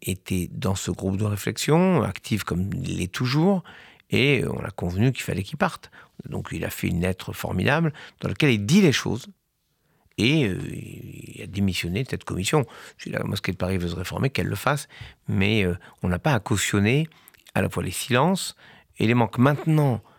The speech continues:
ce dialogue, il est toujours, euh, nécessaire, parce que le dialogue, il n'est pas juste un petit gadget, euh, euh, du temps présent. Il est au fondement même de ce qu'est le judaïsme.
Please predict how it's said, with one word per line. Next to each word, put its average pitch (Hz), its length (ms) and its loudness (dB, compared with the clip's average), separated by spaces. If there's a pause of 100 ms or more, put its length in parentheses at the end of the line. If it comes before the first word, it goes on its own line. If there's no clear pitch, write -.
(200)
ce - 200 -2
dialogue, 101 460 2
il 82 200 -8
est - 160 -10
toujours, 110 600 0 (400)
euh, - 240 -6
nécessaire, 175 440 0
parce - 180 -2
que 139 100 0
le 127 100 6
dialogue, 131 300 4
il 104 80 4
n'est 98 100 4
pas 120 180 2
juste 104 160 -2
un 95 100 2
petit - 180 -6
gadget, 104 540 2
euh, 90 300 0 (420)
euh, - 80 -4
du 110 400 -6
temps 98 300 2
présent. 160 440 2 (520)
Il 113 220 2
est 156 180 6
au 117 80 2
fondement 180 520 6
même 185 300 6
de 98 100 0
ce 95 80 -2
qu'est 101 140 0
le 90 60 0
judaïsme. 87 460 -4